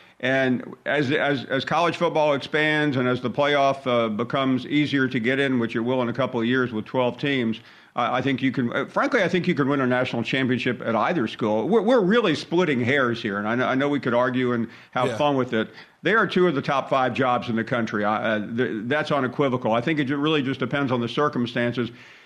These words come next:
Speaker 1: And what I'm, t-, I'm, what I'm talking about is now looking forward. And I hope Nick Saban maybe has his,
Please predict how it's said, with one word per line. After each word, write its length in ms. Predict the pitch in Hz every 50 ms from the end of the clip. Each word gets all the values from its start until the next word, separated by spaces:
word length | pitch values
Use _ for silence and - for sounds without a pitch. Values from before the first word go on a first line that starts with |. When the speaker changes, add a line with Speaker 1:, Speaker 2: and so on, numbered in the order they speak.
| - _ -
Speaker 1:
And 280 | - 170 175 175 170
what 100 | 175 196
I'm, 140 | 202 202 190
t-, 80 | 190 185
I'm, 200 | 214 240 247 196
what 120 | 196 202 240
I'm 140 | 320 359
talking 400 | - - 392 311 - - 233 202
about 320 | 170 160 165 156 - - -
is 180 | 151 143 117
now 600 | 117 135 147 151 151 147 147 147 143 139 135 - -
looking 400 | 131 135 156 147 151 151 131 120
forward. 560 | - - 139 139 139 131 117 110 104 101 92 90 - - _ _ - - _ _ -
And 480 | 131 135 139 139 135 135 131 131 131 131
I 120 | 131 139
hope 160 | 143 175 180 147
Nick 220 | 151 156 160 156
Saban 380 | - 180 160 160 156 147 147 143
maybe 400 | 139 143 139 131 139 139 131 - -
has 260 | 127 131 139 139 131
his, 300 | 131 131 123 120 120 -